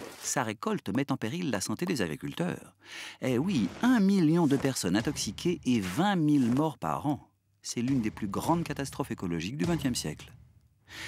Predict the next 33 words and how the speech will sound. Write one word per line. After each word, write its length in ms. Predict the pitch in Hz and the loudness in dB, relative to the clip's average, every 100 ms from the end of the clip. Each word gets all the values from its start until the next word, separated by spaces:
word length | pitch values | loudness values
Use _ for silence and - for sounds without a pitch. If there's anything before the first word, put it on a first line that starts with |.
| - - - | -12 -14 -4
La 120 | 156 | 0
culture 260 | 262 233 233 | 0 2 2
du 100 | 139 | 2
coton 380 | 127 - 262 | 0 4 4
nécessite 400 | 220 143 151 185 | 4 2 0 -2
également 380 | 120 101 139 185 | -2 0 0 2
une 100 | 110 | 4
irrigation 540 | 135 151 120 113 - 208 | 4 4 2 0 0 -2
presque 260 | 220 208 | -2 -2
constante. 400 | 233 208 180 170 135 135 - - | 0 0 0 -4 -6 -8 -10 -8
D'ailleurs, 320 | 143 143 190 185 - - - - - | -4 0 0 -2 -8 -12 -12 -10 -2
elle 100 | 107 | 0
est 140 | 131 | 2
à 20 | |
l'origine 400 | 175 170 165 208 | 2 2 2 2
de 80 | 131 | 4
l'assèchement 560 | 107 139 170 160 - 202 | 2 2 0 -2 0 0
à 80 | 113 | 0
quatre-vingts 540 | 196 214 - 196 190 | -2 -4 -2 0 0
pour 240 | 185 180 | 0 -2
cent 160 | 143 170 | 0 0
de 100 | 113 | 2
la 100 | 95 | 2
mer 160 | 87 80 | 2 0
d'Aral, 520 | 131 170 180 165 131 - | 0 0 0 0 -2 -6
située 340 | - 139 - | -6 -6 0
aux 60 | 139 | 0
confins 320 | - 117 143 | 2 0 0
de 80 | 104 | 0
l'Europe 320 | 87 117 185 | -2 -2 -4
et 40 | |
de 100 | 143 | -6
l'Asie. 400 | 85 64 - - | -6 -6 -10 -16